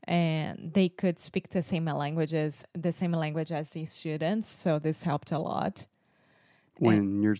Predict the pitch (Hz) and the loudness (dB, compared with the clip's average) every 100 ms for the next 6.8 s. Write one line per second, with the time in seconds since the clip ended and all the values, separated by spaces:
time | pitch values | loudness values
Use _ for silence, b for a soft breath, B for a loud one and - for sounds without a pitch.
0 | _ - 104 107 95 92 98 - 104 98 | _ 2 4 6 4 4 2 0 0 2
1 | 95 98 98 95 - 101 92 90 - 92 | 0 0 0 0 -2 -4 -2 -4 -4 -4
2 | 87 85 87 - 220 233 208 180 165 165 | -2 -2 -4 -2 -2 2 0 0 0 -2
3 | 170 190 160 160 - 170 156 156 - 160 | -2 -4 -4 -6 -6 -6 -4 -6 -4 -6
4 | 151 - _ _ 170 175 160 180 151 147 | -6 -12 _ _ -4 -2 0 -2 -2 -2
5 | 143 151 175 147 139 160 165 151 147 156 | -4 -4 -4 -4 -4 -2 0 0 -2 -10
6 | - - 76 - 123 110 101 95 | -12 -16 -12 -2 2 4 4 0